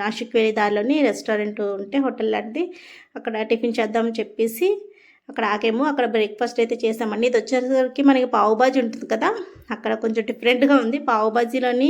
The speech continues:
మిక్చర్ అవన్నీ వేసి కర్రీలా చేస్తున్నారు. అది వాళ్ళు అక్కడ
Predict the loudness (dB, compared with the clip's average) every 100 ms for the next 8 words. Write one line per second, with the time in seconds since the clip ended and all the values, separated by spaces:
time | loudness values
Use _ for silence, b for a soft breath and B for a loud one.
0 | 6 4 2 4 4 2 2 2 2 2
1 | 0 2 2 4 2 0 -2 -2 -4 -6
2 | -2 -2 -4 B B B B B B B
3 | _ -6 0 2 2 2 0 0 0 0
4 | -2